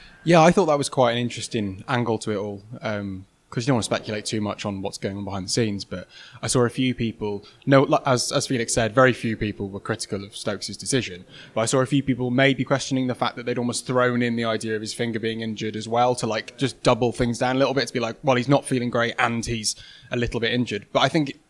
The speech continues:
you're right, is that actually, for a professional athlete, your, uh, your mental health is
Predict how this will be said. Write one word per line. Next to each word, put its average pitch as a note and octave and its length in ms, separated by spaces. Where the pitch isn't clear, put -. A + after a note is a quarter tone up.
you're B2 160
right, A2+ 320
is G#2+ 140
that A#2+ 100
actually, A2+ 460
for - 180
a B2 60
professional C3+ 400
athlete, G#2 540
your, C#3+ 260
uh, C3 100
your C#3+ 200
mental C#3+ 300
health B2+ 300
is - 260